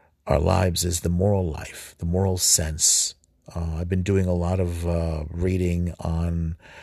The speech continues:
how to read the Bible, uh, as a Catholic, uh, using the three senses,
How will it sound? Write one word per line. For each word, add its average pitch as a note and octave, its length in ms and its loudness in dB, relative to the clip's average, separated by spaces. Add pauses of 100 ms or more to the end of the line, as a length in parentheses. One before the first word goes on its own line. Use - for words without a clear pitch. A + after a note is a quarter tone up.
(240)
how F#2 200 -2
to F2 160 0
read E2+ 220 2
the - 60 -10
Bible, E2+ 600 0 (320)
uh, E2+ 200 -2
as E2 220 -2
a E2 60 -4
Catholic, - 800 -4 (280)
uh, D#2+ 500 -2 (160)
using F#2 480 2
the E2 80 -4
three F#2 320 -2
senses, F2 580 2